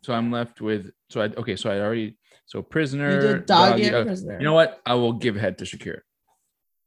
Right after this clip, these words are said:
Speaker 2: Ooh, okay. Oh, I would love to do that too. Okay, share.
Speaker 1: Make out, I guess. It's the last one.
Speaker 2: That is the last one.
Speaker 1: Yep.
Speaker 2: Okay, next up, this is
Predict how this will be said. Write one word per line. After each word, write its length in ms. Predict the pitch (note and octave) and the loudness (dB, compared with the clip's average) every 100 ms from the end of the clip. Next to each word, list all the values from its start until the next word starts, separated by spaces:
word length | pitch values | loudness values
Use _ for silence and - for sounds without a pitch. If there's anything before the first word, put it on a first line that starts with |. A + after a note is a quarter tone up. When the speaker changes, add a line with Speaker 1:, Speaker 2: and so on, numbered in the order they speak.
| _ G3+ | _ -8
Speaker 2:
Ooh, 540 | B4+ E4+ E3 D#3+ D3 - | -4 0 0 0 -2 -4
okay. 540 | F4+ - F3 E3 G3+ A#3+ _ _ _ _ - | -6 -4 -4 -4 -6 -8 _ _ _ _ -14
Oh, 140 | G#3 - - - | -14 -14 -20 -12
I 80 | C#4+ | -6
would 100 | G#3 | -4
love 220 | D3+ D#3+ | -4 -6
to 80 | F3 | -12
do 140 | E3+ | -10
that 180 | F#3+ G3+ | -8 -6
too. 140 | A#3+ - - - | -8 -10 -20 -6
Okay, 240 | E4+ E4+ C4+ | 0 2 2
share. 540 | - E4 F3 G#3 - _ _ _ _ _ - | 4 4 4 0 -10 _ _ _ _ _ 0
Speaker 1:
Make 220 | D#3+ D3 | 2 6
out, 140 | B2 A2+ | 8 8
I 80 | |
guess. 280 | G#2+ A2+ - - _ - | 8 4 2 -12 _ -10
It's 160 | G#2 A2 | -8 -2
the 80 | |
last 240 | G2+ G2+ G2+ | -2 -2 -2
one. 240 | F#2+ G#2+ _ _ E3+ | -6 -8 _ _ -2
Speaker 2:
That 120 | E3+ | -2
is 140 | D#3+ | -2
the 80 | E3 | -4
last 380 | D#3 E3 - - | -6 -6 -10 -8
one. 180 | F3 F#3 _ _ _ _ _ - | -8 -8 _ _ _ _ _ -6
Speaker 1:
Yep. 260 | G#2 G2 _ _ _ _ _ _ _ - | -4 -4 _ _ _ _ _ _ _ -2
Speaker 2:
Okay, 320 | F#3 D3+ G3 | 0 0 -2
next 800 | G3+ G3+ G3 F#3+ - - - _ _ _ - | -6 -4 0 0 -2 -6 -20 _ _ _ 2
up, 420 | C4 G3+ G#3 - _ _ _ | 6 6 4 -2 _ _ _
this 320 | - G#3 G3+ E3+ | -8 -6 -6 -4
is 600 | C#3 C#3+ G3 B3+ - | -2 0 0 -2 -6